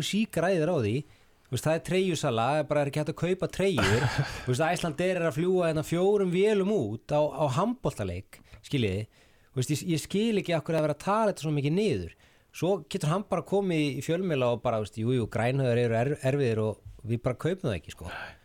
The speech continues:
Speaker 2: En það, ég meina það, þú veist, það er það sem ég er að tala um. Ég gerir ráð fyrir því að hann sé að segja sömu hluti við leikmennina sína, því að hann er bara þannig típa.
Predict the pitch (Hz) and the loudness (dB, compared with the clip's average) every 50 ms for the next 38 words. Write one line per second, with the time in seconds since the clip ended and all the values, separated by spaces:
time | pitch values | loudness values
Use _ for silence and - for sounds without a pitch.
0 | _ _ - - 120 123 143 139 156 156 156 151 143 165 160 127 - 151 - 143 | _ _ -4 -2 0 0 2 2 2 2 2 2 2 2 2 0 0 -2 -2 -4
1 | 143 - - 135 123 123 127 117 123 127 123 120 - - 131 131 131 117 98 95 | -2 -2 0 0 0 2 0 0 0 0 0 0 0 0 0 0 2 2 2 2
2 | - - - - - - - - _ _ _ _ _ _ - - 117 110 - 127 | 0 -2 -4 -8 -8 -10 -12 -16 _ _ _ _ _ _ -2 -2 0 0 0 0
3 | 113 123 131 151 151 151 131 123 127 135 131 123 123 123 120 - 147 123 - 139 | 0 0 0 0 0 -2 -2 0 0 0 2 2 0 0 -2 -2 -2 -2 -2 -2
4 | 131 123 - - 131 127 120 131 147 147 - 123 117 113 127 143 - 127 113 101 | -2 0 0 0 0 2 2 2 0 0 0 0 0 2 2 0 0 0 0 2
5 | 98 90 95 95 95 98 90 107 104 - - - - 120 117 117 131 - 127 117 | 2 2 4 4 4 4 4 2 2 0 -2 -4 -2 0 0 0 0 0 2 2
6 | 110 113 113 107 - 139 165 - - 104 107 | 2 2 2 0 0 -2 -4 -4 -4 -10 -10